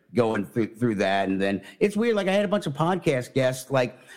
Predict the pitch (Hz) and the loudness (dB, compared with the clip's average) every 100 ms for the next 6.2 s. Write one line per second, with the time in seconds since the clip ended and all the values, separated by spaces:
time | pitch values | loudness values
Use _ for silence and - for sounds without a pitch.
0 | - - 180 180 196 165 175 165 170 143 | -4 0 2 2 0 0 -2 0 -2 -2
1 | 139 214 214 190 170 - 156 143 135 127 | 0 0 2 0 0 2 0 2 2 2
2 | 123 156 147 120 110 127 147 151 139 113 | 2 0 0 0 0 0 0 0 -2 -2
3 | 131 117 107 117 127 120 107 95 98 113 | 0 2 2 2 0 -2 -2 -2 0 0
4 | 117 117 113 107 98 113 113 104 110 101 | 0 0 0 -2 0 0 0 0 -2 -4
5 | 92 - 113 107 90 110 110 104 131 127 | -6 -2 0 0 -2 -2 -2 -4 -2 -2
6 | 135 - | -2 -8